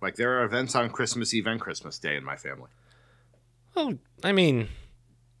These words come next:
Speaker 2: I guess there are in mine as well, and I would still go to the events on Christmas Eve, but if I had to go to work, I would. And, like,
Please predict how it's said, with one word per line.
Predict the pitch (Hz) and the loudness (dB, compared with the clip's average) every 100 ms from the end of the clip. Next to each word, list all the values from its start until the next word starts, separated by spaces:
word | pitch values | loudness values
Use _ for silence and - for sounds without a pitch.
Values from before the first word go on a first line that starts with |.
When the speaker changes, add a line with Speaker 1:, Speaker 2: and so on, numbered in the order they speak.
| _ _ - | _ _ -2
Speaker 2:
I | 147 | 2
guess | 147 180 - | 8 8 10
there | 160 | 12
are | 151 151 | 12 12
in | 107 | 8
mine | 107 139 143 | 6 6 6
as | 101 | 2
well, | 98 107 190 95 104 120 - - | 0 6 6 6 4 2 -4 4
and | 131 | 8
I | |
would | 127 131 | 8 8
still | - 151 | 8 6
go | 123 123 175 | 10 10 10
to | |
the | 226 117 | 10 6
events | 95 98 95 | 4 0 2
on | 104 | 0
Christmas | 92 107 - 98 98 | 0 -2 -2 -4 -2
Eve, | 92 123 - - - - | -2 -4 -8 -16 -20 4
but | 156 | 8
if | 135 | 10
I | 131 | 12
had | 135 139 | 12 12
to | |
go | 131 135 | 10 8
to | 104 | 8
work, | 110 180 - - | 8 6 4 -4
I | - 110 | 0 2
would. | 110 151 147 87 92 98 - _ _ _ - | 4 6 6 4 -2 -6 -10 _ _ _ -2
And, | 117 | 4
like, | 117 113 | 6 6